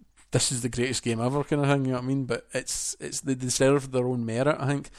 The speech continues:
I think that's the danger with a series as well, isn't it? In, in some respects, they're like, "Oh, well, we can do this and we can do that," but then they kinda like, "Oh," but you forget how the fan base will work.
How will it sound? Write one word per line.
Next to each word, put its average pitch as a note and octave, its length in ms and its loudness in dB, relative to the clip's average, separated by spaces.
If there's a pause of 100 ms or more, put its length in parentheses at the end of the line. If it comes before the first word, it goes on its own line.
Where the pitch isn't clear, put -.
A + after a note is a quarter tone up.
(220)
I - 20 -16
think F3 140 4
that's G#3 120 8
the F#3+ 60 6
danger D3 380 6
with E3+ 100 8
a D#3 40 4
series D#3+ 380 0
as G#2+ 120 -2
well, C#3 180 4
isn't E3+ 160 -2
it? D3 140 -4 (440)
In, D3 240 4
in D3 300 4
some C3+ 220 4
respects, D3 540 2
they're C3+ 100 0
like, A#2+ 260 -4
"Oh, G3+ 220 2
well, C#3+ 300 -2
we C3 120 -4
can C#3+ 100 -2
do E3+ 120 2
this B2+ 180 0
and B2+ 80 -4
we A#2 60 -4
can A#2 100 -4
do A#2 140 0
that," C3+ 260 0
but B2 100 -4
then A#2 300 -4 (180)
they - 100 -10
kinda A#2+ 220 0
like, A2 220 -6
"Oh," A#2 320 0
but - 160 -6
you A#2+ 80 -4
forget B2+ 300 0
how A#2+ 100 0
the A2+ 100 -2
fan A#2 280 -2
base C#3+ 200 0
will C#3+ 120 -2
work. C#3 320 -4